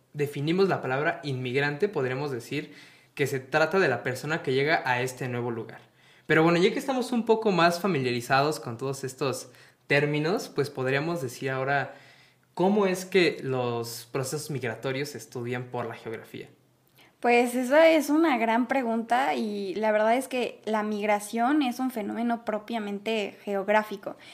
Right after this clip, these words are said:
Speaker 2: porque implica el desplazamiento por el territorio y en este desplazamiento se dan, pues, muchos procesos, muchas transformaciones de diferente,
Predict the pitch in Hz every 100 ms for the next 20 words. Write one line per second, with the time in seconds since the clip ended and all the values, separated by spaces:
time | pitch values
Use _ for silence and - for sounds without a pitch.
0 | - - 226 214 208 - 226 226 233 269
1 | 247 220 190 202 202 202 214 254 240 196
2 | 196 190 185 185 190 214 240 208 202 254
3 | 247 302 294 196 196 202 240 214 202 214
4 | 269 - - - 262 254 247 262 262 202
5 | 202 208 220 226 220 220 226 226 196 202
6 | 196 196 196 202 214 240 202 185 196 180
7 | 190 196 196 214 220